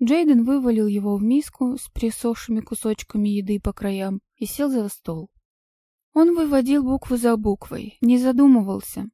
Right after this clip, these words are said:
не подбирал слова, они текли легко и непринужденно. В них не было ни слова «лом», ни слова «помада», не было ни придорожного мотеля, ни жирного мужика, не было ничего, о чем он фантазировал там,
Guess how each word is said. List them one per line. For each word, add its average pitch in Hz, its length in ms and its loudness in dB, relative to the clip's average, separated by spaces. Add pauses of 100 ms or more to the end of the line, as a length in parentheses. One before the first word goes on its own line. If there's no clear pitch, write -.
не 240 100 4
подбирал 240 460 2
слова, 196 580 -2
они 233 300 4
текли 277 400 2
легко 240 380 0
и 233 80 2
непринужденно. 185 920 -2 (420)
В - 20 2
них 294 240 4
не 269 200 4
было 226 180 4
ни 208 160 2
слова 247 380 0
«лом», 214 560 2
ни 220 100 -2
слова 233 320 0
«помада», 190 640 -4
не 277 220 6
было 254 260 4
ни 226 340 2
придорожного 233 760 0
мотеля, 226 520 -2
ни 190 200 -2
жирного 208 460 -2
мужика, 190 600 -4 (160)
не 262 160 4
было 269 240 4
ничего, 240 760 0
о 208 100 -6
чем 233 260 2
он 208 140 2
фантазировал 202 840 -2
там, 262 300 -2